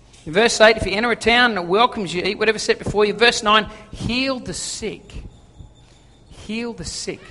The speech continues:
Now that's an important one for me. It doesn't just speak about the power of God.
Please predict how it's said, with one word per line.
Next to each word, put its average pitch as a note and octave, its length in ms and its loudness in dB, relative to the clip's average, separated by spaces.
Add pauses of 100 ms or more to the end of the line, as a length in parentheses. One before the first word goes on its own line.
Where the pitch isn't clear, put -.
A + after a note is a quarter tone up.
(1040)
Now F#3+ 80 2
that's D4+ 160 2
an C4+ 80 0
important A3+ 400 2
one D#3+ 140 0
for D3 160 -10
me. D3+ 140 -4
It F#3 60 -10
doesn't B3+ 280 0
just C4 380 2
speak - 600 2 (240)
about G3+ 600 4
the E3+ 60 -2
power F#3 360 2
of D3+ 140 -6
God. E3 300 -2